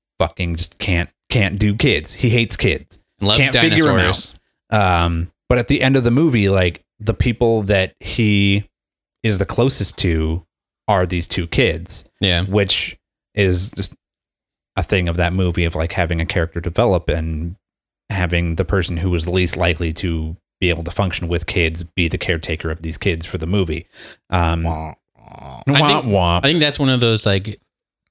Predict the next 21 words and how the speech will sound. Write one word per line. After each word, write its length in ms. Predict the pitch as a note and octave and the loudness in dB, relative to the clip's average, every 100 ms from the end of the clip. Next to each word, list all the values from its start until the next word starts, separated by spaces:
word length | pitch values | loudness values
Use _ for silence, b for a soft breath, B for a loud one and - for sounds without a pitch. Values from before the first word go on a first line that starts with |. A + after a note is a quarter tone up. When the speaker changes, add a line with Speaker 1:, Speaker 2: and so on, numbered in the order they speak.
| _ _ | _ _
Speaker 2:
Stephen, 800 | - - A#2 G#2+ G#2+ G#2 G#2 A#2 | -2 0 0 2 2 2 0 0
not 160 | D3+ E3+ | 0 2
necessarily 560 | D3+ - - B2 A2+ | 0 0 0 2 2
creations, 720 | G2+ - G2 G2+ G2 F2+ F2 - | 0 0 2 2 0 0 0 0
but 180 | G2+ F#2 | -2 0
something 420 | G#2 G2 G2 F#2 | 0 2 0 2
that 120 | F2 | 0
he 320 | E2+ - F#2+ | -2 -4 -4
kind 180 | F2 F#2+ | -2 -2
of 80 | F2+ | -2
understood 540 | G2+ F2 E2+ F#2 F#2 - | 0 0 0 0 -2 0
better 200 | F#2 F#2 | 0 0
than 220 | F2+ F2 - _ _ | 0 -4 -6 _ _
what 360 | G#2+ G2+ F#2+ | -10 -2 -2
happens, 760 | F#2+ F#2+ F#2 F2 F2 - - - _ _ _ _ _ _ _ _ | 0 -2 0 -2 -2 -4 -8 -14 _ _ _ _ _ _ _ _
like, 160 | - F2+ - | -4 -4 -2
with 220 | F#2+ - | -2 -2
current 320 | - G2 G#2+ | -2 0 0
day 260 | A2+ G#2+ G#2+ | 0 2 2
storytelling, 800 | - - A2 A2 - G#2+ G#2+ A2 | 0 0 2 2 0 2 2 2
where, 400 | F#2+ F2+ F2 F#2 | 2 2 0 -2